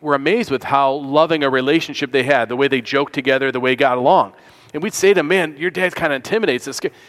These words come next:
He's my father. So when we receive the King, God is our Father. Now who we have in our house, um, wants good things for us.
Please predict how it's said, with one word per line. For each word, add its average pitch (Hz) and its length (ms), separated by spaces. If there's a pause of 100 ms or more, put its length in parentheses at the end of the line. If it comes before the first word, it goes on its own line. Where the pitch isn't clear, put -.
(160)
He's 240 180
my 208 140
father. 247 480 (3000)
So - 180
when 156 140
we 208 140
receive 190 360
the 135 80
King, 101 460 (420)
God 143 240
is 170 100
our 135 140
Father. 110 520 (420)
Now 208 320
who 190 140
we 156 180
have 135 300
in 127 100
our 120 120
house, 113 540 (540)
um, 135 400
wants 170 320
good 151 220
things 165 320
for 110 180
us. - 280